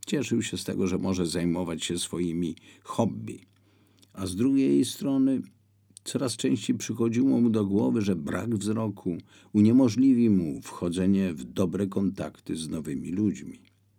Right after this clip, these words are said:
Miał rację. Na razie jednak nie było takiej potrzeby. Zamiast łażenia na randki, Eryk stworzył szkolny zespół rockowy, a potem wziął udział w drugim, jazzowo-rockowym. Jak widać,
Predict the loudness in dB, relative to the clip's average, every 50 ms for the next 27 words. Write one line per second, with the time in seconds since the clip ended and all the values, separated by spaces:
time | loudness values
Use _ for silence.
0 | _ _ _ _ _ _ _ _ _ _ _ _ _ -10 -8 -4 -2 -2 -2 -4
1 | -4 -6 -8 -8 -10 -12 -12 -14 -16 _ _ _ _ _ _ _ _ _ _ _
2 | _ _ _ _ _ _ -8 -4 0 2 2 2 2 2 2 2 0 0 0 -2
3 | 0 2 2 2 2 2 0 0 -2 -2 -2 -2 -2 -2 -2 -4 -6 -6 -4 -6
4 | -6 -6 -8 -14 -20 -20 _ _ _ _ _ _ _ _ _ _ -20 -20 -20 -20
5 | -10 -4 0 2 4 4 4 2 -2 -6 -8 -4 0 0 2 2 2 2 2 0
6 | 0 -2 -2 -2 -2 -2 -2 0 0 -2 -2 -4 -6 -6 -6 -6 -6 -4 -2 0
7 | 0 0 0 -2 -4 -8 -10 -6 -4 -2 0 2 2 2 2 0 -4 -8 -4 -4
8 | -2 0 2 2 0 2 2 0 0 0 -2 -8 -8 -6 -6 -6 -6 -8 -8 -6
9 | -4 -4 -4 -4 -6 -8 -10 -12 _ _ _ _ _ _ _ _ _ _ -10 -6
10 | -2 -2 -2 -2 -2 -6 -6 -8 -12 -16 -20 _ _ -12 -4 0 2 2 4 4
11 | 4 4 4 4 2 2 2 2 4 6 6 4 4 0 -6 -12 -14 -12 -2 2
12 | 2 4 4 4 2 0 0 -4 -8 -10 -12 -12 -14 -14 -16 -16 -16 -18 -20 -20
13 | _ -20 _ _ _ _ _ _ _ _ _ _ _ -20 -20 -20 -20 -20 -20 _
14 | -4 0 0 2 4 4 4 4 4 4 0 -2 -2 -4 -6 -6 -8 -12